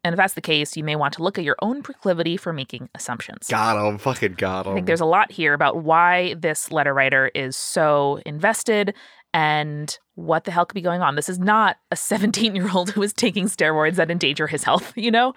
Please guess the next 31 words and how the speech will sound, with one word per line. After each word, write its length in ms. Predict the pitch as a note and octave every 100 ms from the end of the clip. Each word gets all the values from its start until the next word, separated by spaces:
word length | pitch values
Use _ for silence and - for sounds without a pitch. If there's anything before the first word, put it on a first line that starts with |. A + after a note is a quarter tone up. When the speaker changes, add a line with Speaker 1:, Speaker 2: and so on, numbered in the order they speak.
| -
Speaker 2:
Or 140 | E3+ G3+
even, 420 | A#3 D4 D4 A3
like, 400 | F#3+ F3+ - D3 _ - -
even 800 | C#3 C3+ G3 A#3 A3+ E3 C#3+ C#3+ - -
to 680 | C#3+ C3 B2 A2 G2+ F#2+ -
add 220 | G#2 C#3
on 180 | C#3+ F#3+
to 120 | E3 F#3
this, 180 | G#2
this 180 | - C#3
is 60 | D#3+
not 140 | D3
a 20 |
seventeen-year-old 800 | C3 D3 C3+ C3 C3+ B2+ B2 A2+
taking 260 | A#2 G#2+ G#2+
steroids 560 | - A#2 A2+ G#2+ F#2+
to 140 | - A2
get 240 | A#2 G#2
scholarship 800 | - - A#2 A#2 F#2 - G2 E2+
for 160 | - -
Speaker 1:
Right, 180 | F#3 A3+
Speaker 2:
college. 340 | C3 A2 - -
Speaker 1:
which 160 | D#3+
is 240 | E3 D#3+ C#3+
Speaker 2:
This 180 | D3
is 80 | D#3+ D#3
Speaker 1:
very 180 | D3
complex, 460 | F3 G3+ E4 G4 -
yeah. 100 | D#4+
Speaker 2:
ten-year-old. 760 | E3+ E3+ D#3 A#2+ F#2 A1+ - -
Speaker 1:
Yeah. 160 | E3